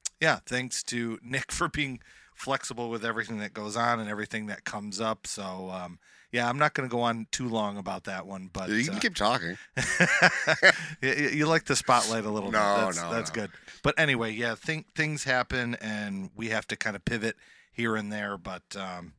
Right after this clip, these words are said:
Speaker 1: yeah, I appreciate you being flexible with my insane schedule and the tech that doesn't always work. So,
Speaker 2: Well,
Speaker 1: thanks.
Speaker 2: well,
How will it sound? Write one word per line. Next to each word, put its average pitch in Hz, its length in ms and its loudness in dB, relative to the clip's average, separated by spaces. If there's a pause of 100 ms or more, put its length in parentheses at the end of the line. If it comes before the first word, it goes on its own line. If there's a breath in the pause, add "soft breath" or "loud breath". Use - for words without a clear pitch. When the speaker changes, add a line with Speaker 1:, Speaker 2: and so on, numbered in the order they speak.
Speaker 1:
yeah, 117 200 -6 (100)
I 107 100 -8
appreciate 104 440 -4
you 95 60 -12
being 95 300 -10 (320 soft breath)
flexible 104 540 -6
with 95 140 -10
my 95 280 -8 (120)
insane 101 440 -8
schedule 95 520 -8
and 92 160 -12
the 85 120 -14 (460 soft breath)
tech - 360 -4
that 104 180 -8
doesn't 101 360 -8
always 90 440 -8
work. 85 320 -10
So, 82 300 -10 (160)
Speaker 2:
Well, 98 80 -6
Speaker 1:
thanks. - 220 -4 (260)
Speaker 2:
well, 104 360 0